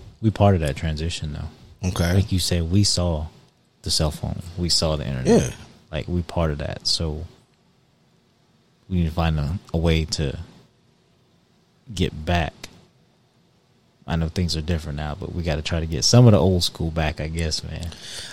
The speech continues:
Speaker 2: I
Speaker 1: know?
Speaker 2: think, I think what we try to keep in our house, and it works for us, it, it's, it's not for everybody, but we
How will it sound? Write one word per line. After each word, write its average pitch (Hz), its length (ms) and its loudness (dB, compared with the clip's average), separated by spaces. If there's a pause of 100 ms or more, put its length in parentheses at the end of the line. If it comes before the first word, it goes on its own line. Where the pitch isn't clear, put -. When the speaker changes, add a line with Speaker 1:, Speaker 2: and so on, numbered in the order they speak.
Speaker 2:
I 147 100 4
Speaker 1:
know? 80 100 0
Speaker 2:
think, 156 460 2
I 117 80 0
think 127 460 4 (1120)
what 101 220 2
we 113 160 6
try 98 580 6 (100)
to 95 80 -2
keep 95 300 -2
in 90 80 0
our 90 180 0
house, 87 580 -4 (300)
and 98 80 -2
it 92 80 0
works 101 300 0
for 110 100 0 (140)
us, - 360 -2
it, 95 240 -6
it's, - 520 -2
it's 92 160 -4
not 98 240 -2
for - 140 -2
everybody, 90 600 -2
but - 240 -6 (1080)
we 113 180 0